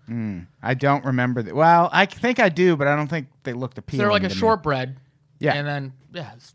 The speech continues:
Speaker 2: filled with fudge. It, it's the best thing Keebler ever made. I don't know why they dis-, well, I researched it. I do know why they discontinued it. Uh, they wanted to use the equipment, uh, for a line of some other new product. So they got ousted by, I don't know, some bullshit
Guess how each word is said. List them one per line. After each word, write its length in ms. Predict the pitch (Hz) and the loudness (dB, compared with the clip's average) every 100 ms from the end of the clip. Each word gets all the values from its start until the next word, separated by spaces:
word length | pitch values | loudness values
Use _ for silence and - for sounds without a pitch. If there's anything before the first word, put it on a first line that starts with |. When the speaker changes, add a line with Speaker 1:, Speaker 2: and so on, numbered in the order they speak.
| _ | _
Speaker 2:
filled 200 | 165 151 | -4 -4
with 100 | 131 | -6
fudge. 360 | 139 135 135 | -4 -4 -6
It, 120 | 160 165 | -10 -10
it's 220 | 170 165 | -10 -10
the 80 | 180 | -6
best 240 | 240 254 - | -4 -4 -8
thing 140 | 185 | -10
Keebler 340 | 208 202 156 | -8 -8 -4
ever 140 | 147 120 | -6 -2
made. 260 | 156 156 | 0 0
I 80 | 120 | 0
don't 140 | 135 160 | -4 -6
know 100 | 147 | -6
why 160 | 135 | -6
they 100 | 131 | -8
dis-, 300 | 123 143 131 | -12 -14 -14
well, 200 | 135 143 | -14 -8
I 80 | 131 | -8
researched 540 | 123 170 143 127 - 120 | -8 -10 -10 -14 -14 -14
it. 80 | - | -12
I 80 | 123 | -10
do 160 | 175 | -8
know 140 | 185 131 | -6 -6
why 140 | 127 | -8
they 120 | 117 | -10
discontinued 600 | 110 117 - 120 120 110 | -14 -16 -16 -16 -16 -14
it. 180 | 117 131 _ _ _ | -14 -16 _ _ _
Uh, 240 | 135 127 123 131 | -8 -8 -8 -8
they 120 | 139 | -6
wanted 300 | 143 143 131 | -4 -6 -6
to 100 | 135 | -8
use 180 | 139 131 | -8 -8
the 120 | 127 | -10
equipment, 540 | - 240 240 143 156 _ _ _ _ 135 | -4 -2 -2 -4 -8 _ _ _ _ -6
uh, 200 | 139 135 | -6 -6
for 200 | 151 139 | -4 -4
a 60 | |
line 520 | 139 147 151 151 156 156 | -2 0 2 0 -6 -6
of 260 | 156 147 | -8 -8
some 260 | - 180 180 | -6 -6 -2
other 200 | 202 160 | -2 -2
new 100 | 131 | -6
product. 480 | 123 123 113 110 - _ _ _ _ | -8 -8 -8 -10 -16 _ _ _ _
So 240 | 143 135 | -8 -8
they 140 | 131 135 | -6 -6
got 140 | 139 | -4
ousted 400 | 143 143 139 131 | -4 -6 -6 -10
by, 320 | 123 120 117 120 | -6 -6 -6 -12
I 160 | - 123 | -16 -14
don't 120 | 127 | -12
know, 180 | 120 117 | -12 -14
some 320 | - 120 117 107 | -14 -16 -16 -14
bullshit 440 | 120 113 123 | -14 -12 -14